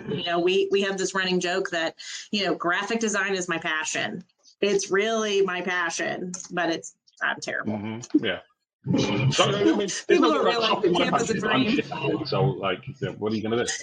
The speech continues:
Speaker 1: Yeah.
Speaker 2: Yeah. You, Can-,
Speaker 1: Yeah.
Speaker 2: Canva is a terrible, is a dangerous tool 'cause we all now think, "Oh, we can do it, right? Let's, like, go crazy." Um,
Speaker 1: Yep.
Speaker 2: in terms of nurturing those relationships,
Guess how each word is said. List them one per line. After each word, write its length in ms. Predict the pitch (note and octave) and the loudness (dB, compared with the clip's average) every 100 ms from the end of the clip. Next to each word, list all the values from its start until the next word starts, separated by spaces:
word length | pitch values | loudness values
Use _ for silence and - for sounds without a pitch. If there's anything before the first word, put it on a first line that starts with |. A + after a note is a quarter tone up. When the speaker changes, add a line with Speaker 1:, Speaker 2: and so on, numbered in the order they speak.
| - | -4
Speaker 1:
Yeah. 80 | G#4+ A4 | 0 2
Speaker 2:
Yeah. 140 | G#2+ - - - | 2 -2 -12 -8
You, 280 | A#2 G#2+ - - | -4 -4 -6 -2
Can-, 260 | D#3+ E3+ - | 0 0 -2
Speaker 1:
Yeah. 180 | A#3+ | 2
Speaker 2:
Canva 220 | B3 G#3+ D#3+ | 2 2 -2
is 80 | |
a 40 | A2+ | -2
terrible, 440 | B2 B2+ A#2 G#2 | 0 0 0 -2
is 160 | A#2 G#2+ | 0 0
a 40 | |
dangerous 360 | G#2 A#2+ A2+ G#2 - | 2 0 0 -4 -2
tool 160 | - | -2
'cause 140 | E2+ F#2+ | -2 0
we 120 | A2 | 2
all 220 | C#3+ B2+ | 2 0
now 160 | A2+ G2+ | -4 -4
think, 220 | - G#2+ | -4 -2
"Oh, 200 | B2+ G2 - - | 0 -2 -8 -6
we 140 | G#2+ | -4
can 140 | G#2+ | 0
do 140 | G#2 G#2+ | 2 2
it, 100 | E2+ _ - | 0 _ -10
right? 180 | A2 | -8
Let's, 200 | G#2+ G2 | -8 -10
like, 160 | - F#2+ - | -12 -12 -8
go 120 | G#2 | -8
crazy." 340 | F#2 F#2+ F2 E2 _ _ _ _ | -6 -6 -8 -12 _ _ _ _
Um, 380 | C3+ D#3 F3 D3+ _ _ - _ _ - | 2 2 -2 -10 _ _ -20 _ _ -2
Speaker 1:
Yep. 300 | F3 G#3 - - F#3 - _ _ _ _ _ _ _ _ _ _ _ - - - _ _ _ _ _ _ _ _ _ F3+ | 0 -2 -6 -12 -14 -16 _ _ _ _ _ _ _ _ _ _ _ -2 -2 -8 _ _ _ _ _ _ _ _ _ 0
Speaker 2:
in 80 | |
terms 320 | F3+ A3 B3 A3+ | 4 4 4 0
of 160 | F#3+ - - - _ _ _ _ - - _ _ _ _ _ | -2 -6 -20 -20 _ _ _ _ -20 -20 _ _ _ _ _
nurturing 500 | D3 D#3 D#3 - C#3 | 2 4 2 0 0
those 180 | A#2+ A2+ | 0 0
relationships, 580 | G#2+ G#2 G#2 G#2+ G2+ | 0 -2 -4 -6 -6